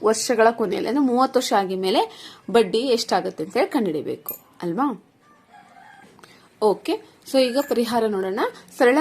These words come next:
ಬಡ್ಡಿ ಅಂತ ಹೇಳಿದ್ರೆ ಸರಳ ಬಡ್ಡಿಯನ್ನ ಕಂಡುಹಿಡಿಯೋ ಸೂತ್ರ ನಮಗೆ ಗೊತ್ತಿರಬೇಕು. ಸರಳ ಬಡ್ಡಿಯನ್ನು ಕಂಡುಹಿಡಿಯುವ ಸೂತ್ರ ಸರಳ ಬಡ್ಡಿ is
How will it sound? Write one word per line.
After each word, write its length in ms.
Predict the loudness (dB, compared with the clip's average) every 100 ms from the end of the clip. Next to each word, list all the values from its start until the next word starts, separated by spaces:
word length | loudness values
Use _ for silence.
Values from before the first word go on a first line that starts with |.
| 2
ಬಡ್ಡಿ 280 | 0 -2 -4
ಅಂತ 320 | -4 -4 -2 -2
ಹೇಳಿದ್ರೆ 480 | -2 -2 0 -2
ಸರಳ 240 | 0 2 4
ಬಡ್ಡಿಯನ್ನ 340 | 4 2 0 0
ಕಂಡುಹಿಡಿಯೋ 340 | -2 -2 0
ಸೂತ್ರ 260 | 0 -2 -4
ನಮಗೆ 220 | -4 -4
ಗೊತ್ತಿರಬೇಕು. 480 | -4 -4 -4 -4 -4
ಸರಳ 260 | -2 2 2
ಬಡ್ಡಿಯನ್ನು 480 | 2 0 -2 -2 -2
ಕಂಡುಹಿಡಿಯುವ 760 | -2 -2 -2 -2 -2 -2 -2
ಸೂತ್ರ 420 | -2 -4 -4 2 2 0 -10 -8 0
ಸರಳ 200 | 4 4
ಬಡ್ಡಿ 320 | 4 0 0
is 200 | -2 -2